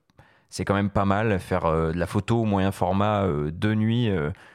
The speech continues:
ave-, avec la stab à main levée comme ça, c'est, c'est quand même vachement sympa. Donc c'est la principale vraiment innovation de ce boîtier. Fuji a par ailleurs sorti des optiques pour les A P S C, hein, pour les possesseurs de X T, euh, X Pro, euh, X E, euh, euh,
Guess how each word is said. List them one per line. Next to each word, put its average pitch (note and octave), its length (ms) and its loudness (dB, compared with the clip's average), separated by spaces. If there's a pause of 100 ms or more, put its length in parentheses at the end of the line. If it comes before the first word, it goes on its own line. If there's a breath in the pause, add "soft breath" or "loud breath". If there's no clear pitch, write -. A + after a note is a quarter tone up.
(160 loud breath)
ave-, F#2 240 2
avec F#2 300 0
la F#2+ 120 0
stab G2+ 320 0
à F2 60 0
main F#2 140 2
levée F#2+ 240 0
comme F#2 160 0
ça, G#2+ 220 0
c'est, E2 240 -6
c'est - 180 -8
quand F#2 140 -2
même F#2 160 2
vachement G2 320 -2
sympa. G#2+ 480 0 (920 loud breath)
Donc F#2 120 -6
c'est - 100 -2
la G2 100 2
principale B2 640 2
vraiment G#2+ 460 2
innovation G#2 440 0
de G#2 60 0
ce - 120 -2
boîtier. G#2 420 0
Fuji C3+ 400 0
a A2+ 80 0
par A2 180 -2
ailleurs A2+ 320 0
sorti A#2 460 -4
des G2+ 180 2
optiques G#2+ 320 -2
pour G2 180 2
les F#2+ 180 2
A G2 40 2
P G2 140 -2
S F#2+ 160 0
C, A#2+ 140 0
hein, G2 180 0
pour - 160 -4
les D#2+ 80 -2
possesseurs F2+ 500 -2
de F2 100 -4
X - 280 -6
T, G2+ 240 0
euh, C#2+ 280 0 (500 loud breath)
X - 180 -6
Pro, G#2+ 540 0
euh, D#2 340 0
X G#2+ 300 -4
E, G2 40 4
euh, G2 320 2
euh, C2 240 -6